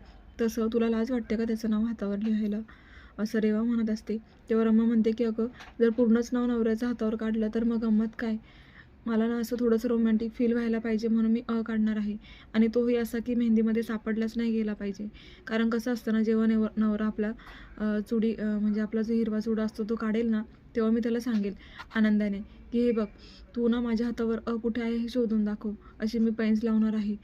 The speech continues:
आणि याच्यातच खूप गंमत पण असते ना." असं हळूहळू रोमॅन्टिक मला मूडमध्ये त्याला घ्यायचं आहे.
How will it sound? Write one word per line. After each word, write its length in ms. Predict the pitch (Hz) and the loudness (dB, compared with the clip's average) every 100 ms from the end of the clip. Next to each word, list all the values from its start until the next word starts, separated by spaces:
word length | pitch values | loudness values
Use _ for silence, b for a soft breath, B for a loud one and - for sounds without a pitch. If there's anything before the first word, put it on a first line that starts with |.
| B B - | B B -4
आणि 160 | 214 | 0
याच्यातच 380 | 220 220 220 226 | 0 0 -2 -2
खूप 160 | - 214 | -2 -2
गंमत 260 | 233 220 226 233 | 2 2 2 0
पण 100 | 233 | -4
असते 280 | 220 - 220 | -4 -4 -4
ना." 120 | 220 - B B - | -4 -8 B B -4
असं 220 | 226 247 | -2 0
हळूहळू 340 | 240 226 226 | 2 6 6
रोमॅन्टिक 480 | 226 214 220 208 214 | 4 2 2 0 0
मला 200 | 220 214 | 0 0
मूडमध्ये 440 | 214 208 202 208 214 | 2 0 0 -2 -2
त्याला 180 | 208 208 | -2 -2
घ्यायचं 360 | 233 220 196 | -2 -4 -4
आहे. 80 | 202 | -8